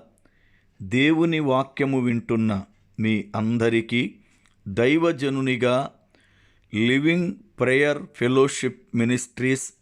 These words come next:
ఇంటర్నేషనల్ మా యొక్క పరిచర్య పక్షముగా నా హృదయపూర్వకమైన శుభములు. దేవుడు మిమ్ములను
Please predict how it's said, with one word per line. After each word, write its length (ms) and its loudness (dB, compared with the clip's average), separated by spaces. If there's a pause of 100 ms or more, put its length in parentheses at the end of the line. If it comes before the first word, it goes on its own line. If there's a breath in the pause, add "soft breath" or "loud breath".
ఇంటర్నేషనల్ 1120 -2 (840 soft breath)
మా 200 2
యొక్క 640 0 (500)
పరిచర్య 560 0
పక్షముగా 920 -2 (520 soft breath)
నా 180 0
హృదయపూర్వకమైన 1600 0 (760 soft breath)
శుభములు. 560 0 (1400)
దేవుడు 500 4
మిమ్ములను 760 0